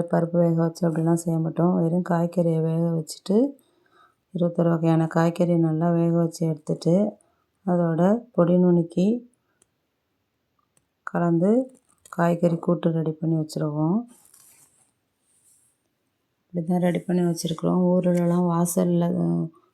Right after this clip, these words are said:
கிராமத்துலாம் வாசல்ல பொங்கல் வைப்பாங்க. ஆனா, இங்க நாங்க இருக்கிற இடம் வாடகை வீட்டில் இருக்கிறது,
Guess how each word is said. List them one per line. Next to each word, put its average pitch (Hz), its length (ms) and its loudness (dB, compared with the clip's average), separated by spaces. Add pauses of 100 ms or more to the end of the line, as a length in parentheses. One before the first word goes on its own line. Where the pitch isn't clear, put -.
(100)
கிராமத்துலாம் 180 640 0
வாசல்ல 170 580 2
பொங்கல் 165 380 0
வைப்பாங்க. 165 420 0
ஆனா, 180 280 2
இங்க 180 260 2
நாங்க 170 240 0
இருக்கிற 175 320 0
இடம் 170 140 0
வாடகை 170 380 0
வீட்டில் 170 240 -2
இருக்கிறது, 165 440 -2